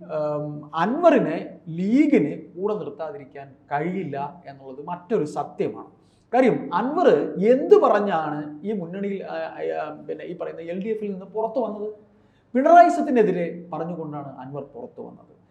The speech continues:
പിണറായിയെ പറഞ്ഞുകൊണ്ടാണ് പുറത്തു വന്നത്. അപ്പോ സി പി എം ലീഗ് ബാന്ധവത്തിനെ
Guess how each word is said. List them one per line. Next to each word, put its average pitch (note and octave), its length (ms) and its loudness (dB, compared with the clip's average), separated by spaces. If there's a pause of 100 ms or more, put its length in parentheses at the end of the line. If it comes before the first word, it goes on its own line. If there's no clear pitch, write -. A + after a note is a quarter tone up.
(280)
പിണറായിയെ B3 760 4
പറഞ്ഞുകൊണ്ടാണ് F3+ 600 -4
പുറത്തു - 220 -12
വന്നത്. - 300 -18 (100)
അപ്പോ C#4 180 -4
സി D4+ 480 -2
പി F4+ 60 6
എം D4+ 220 4
ലീഗ് G#3+ 440 2
ബാന്ധവത്തിനെ F#3+ 1300 -6